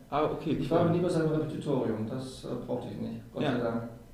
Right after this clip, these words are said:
Speaker 1: Nämlich mein Vater hat damals auch hier studiert und der war damals beim Kern auch und deswegen fand ich das so witzig, weil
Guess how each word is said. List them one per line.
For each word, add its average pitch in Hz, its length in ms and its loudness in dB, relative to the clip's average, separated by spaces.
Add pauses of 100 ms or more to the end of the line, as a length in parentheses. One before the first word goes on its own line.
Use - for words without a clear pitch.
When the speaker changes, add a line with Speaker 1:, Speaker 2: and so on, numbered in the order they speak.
(280)
Speaker 1:
Nämlich 135 340 4
mein 165 200 6
Vater 170 360 8
hat 143 140 4
damals 123 240 4
auch - 160 4
hier 143 140 4
studiert 151 600 2
und 127 180 2
der 156 120 8
war 156 100 8
damals 151 360 4
beim 123 200 4
Kern 139 260 2
auch 123 160 2
und 120 100 2
deswegen 110 300 0
fand 113 160 0
ich - 60 -6
das 113 140 -6
so 107 120 -4
witzig, 107 300 -2
weil 98 280 2